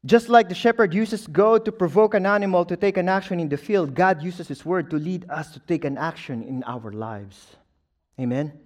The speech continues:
So in the following verses, the psalmist helps us to see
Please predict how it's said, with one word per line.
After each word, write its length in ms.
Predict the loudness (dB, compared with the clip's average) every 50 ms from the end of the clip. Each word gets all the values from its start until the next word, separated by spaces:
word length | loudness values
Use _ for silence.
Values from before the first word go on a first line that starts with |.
| _ _ _ _ _ _ _ _ _ _ _ _ _ _ _ _ _ _ _ _ _ _ -20 -16 _
So 120 | 0 2
in 100 | 2 4
the 80 | 2 4
following 360 | 4 6 4 6 4 0 2
verses, 320 | 2 2 2 2 -2 -4
the 80 | -6 -4
psalmist 380 | 2 4 2 4 2 0 -6 -2
helps 320 | 2 2 2 2 0 -4
us 160 | -4 -4 -4
to 100 | -10 -10
see 680 | -10 -10 -12 -4 0 2 2 2 2 2 0 -2 -4